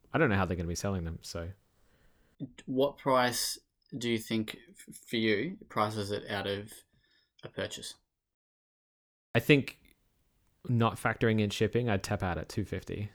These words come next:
Speaker 2: Yeah. Like, I'm keen to sort of check it out and have one, but yeah, two fifty is a,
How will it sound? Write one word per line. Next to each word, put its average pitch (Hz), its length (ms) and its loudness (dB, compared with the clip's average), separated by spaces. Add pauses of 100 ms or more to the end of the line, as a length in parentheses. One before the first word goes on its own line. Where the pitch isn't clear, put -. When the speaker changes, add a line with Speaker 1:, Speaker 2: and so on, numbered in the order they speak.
(240)
Speaker 2:
Yeah. - 280 -10 (680)
Like, 110 180 -2
I'm 127 100 4
keen 127 460 2 (960)
to 104 280 -2
sort 104 200 -4
of 101 80 -10
check 110 180 -4
it 107 60 -4
out 104 180 0
and 107 180 -6 (460)
have 110 240 -4
one, 107 180 2
but - 260 -4
yeah, 95 180 -4
two - 180 -6
fifty 101 400 -8
is 98 120 -6
a, 95 360 -4